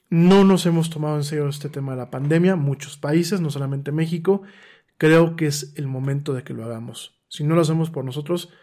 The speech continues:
pues por lo menos intentemos hacerlo por las demás personas que no tienen vela en el entierro, como decimos en México. No tienen la culpa de que nosotros nos valga un pepino nuestra salud. Pero bueno, mi gente, ya nos vamos.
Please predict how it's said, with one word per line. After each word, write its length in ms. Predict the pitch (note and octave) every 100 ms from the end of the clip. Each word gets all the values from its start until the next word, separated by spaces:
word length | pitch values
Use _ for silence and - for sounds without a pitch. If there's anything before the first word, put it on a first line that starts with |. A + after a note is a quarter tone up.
| _
pues 120 | -
por 120 | - F#3+
lo 80 |
menos 200 | G3 A3
intentemos 460 | G3+ F3 D#3+ E3 E3
hacerlo 300 | C#3+ D#3 D#3+
por 120 | D#3
las 140 | C3+ B2
demás 220 | C3 C#3
personas 580 | - C3 C#3 D3+ D3 - - _ _ _ _ _ _ _ _ _ _ _
que 360 | - D#3+ D3 D3
no 140 | D#3+ D#3+
tienen 280 | E3+ D#3+ D3+
vela 140 | C#3+
en 80 | C3+
el 100 | B2+
entierro, 300 | A#2+ C#3 B2+
como 200 | B2+ A#2+
decimos 300 | B2 B2 B2+
en 100 | B2+
México. 300 | B2 - D3+
No 120 | D3
tienen 220 | D3 C#3
la 100 | B2+
culpa 580 | - D3+ D3 D#3+ D#3+ D#3+ _ _ _
de 140 | - C#3
que 100 | C#3+
nosotros 300 | B2+ C#3+ D3
nos 160 | C3
valga 220 | A#2+ B2 B2+
un 100 | B2+
pepino 500 | C#3+ C#3 C3+ C3 C#3+ _ _ _
nuestra 360 | D3 C3 - C3+
salud. 300 | A#2 - -
Pero 180 | D3+ D#3
bueno, 300 | F#3 F3 D3+ - - - _
mi 120 | F#3
gente, 280 | G3+ C4 B3+
ya 120 | B3+
nos 160 | B3+ A3
vamos. 480 | F#3 F3+ B3+ -